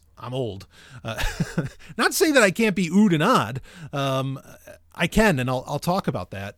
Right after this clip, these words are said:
in, in a minute here. But Ubuntu just got too far away from being Linux. Now, that said,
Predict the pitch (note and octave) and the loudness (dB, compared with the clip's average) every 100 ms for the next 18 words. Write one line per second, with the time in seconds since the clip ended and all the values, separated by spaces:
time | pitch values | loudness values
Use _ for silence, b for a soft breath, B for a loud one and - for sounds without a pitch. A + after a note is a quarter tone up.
0 | _ - - C#3 B2 C#3+ B2+ C#3 E3+ G#2+ | _ -20 -20 -18 -14 -10 -6 -4 -4 -6
1 | G#2 F2 _ _ _ _ _ _ _ _ | -12 -12 _ _ _ _ _ _ _ _
2 | _ _ _ _ _ _ _ _ F#3 F#3 | _ _ _ _ _ _ _ _ 0 0
3 | - _ _ _ F3+ F#3 C4+ B3 G3 G3+ | -2 _ _ _ -2 0 2 0 2 0
4 | - G3 - - - G#3+ G3 - E3+ E3 | 2 0 -2 -4 0 0 0 0 2 2
5 | C#3 C3 C3 A2+ G#2 - _ _ _ - | 0 -2 -2 -4 -6 -12 _ _ _ -4
6 | C#3 B2+ A#2 C#3 B2 A#2 G2+ - G3 E3 | -2 -2 -2 -2 -2 -4 -4 -2 0 0
7 | b b B3 A#3+ - B3 C4 C3+ | b b 0 2 4 6 4 2